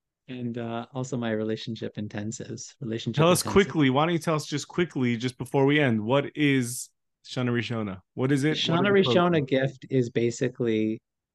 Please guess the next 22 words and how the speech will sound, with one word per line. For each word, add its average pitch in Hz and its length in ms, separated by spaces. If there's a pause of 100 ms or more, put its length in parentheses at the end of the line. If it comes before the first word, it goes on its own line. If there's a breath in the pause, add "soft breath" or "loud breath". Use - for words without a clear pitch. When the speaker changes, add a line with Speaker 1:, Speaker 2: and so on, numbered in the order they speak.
(520)
Speaker 1:
let's 131 460
proactively 113 880
work 110 320
on 110 220
all 117 260
this 123 260
stuff 92 400 (220)
early 139 340
on 147 220
in 151 80
our 156 120
marriage 98 560
before 117 360
we 113 160
ever 123 240
hit 147 300
problems. 101 580
Let's 147 300
construct 135 960
an 120 100
incredible 120 640
relationship 139 720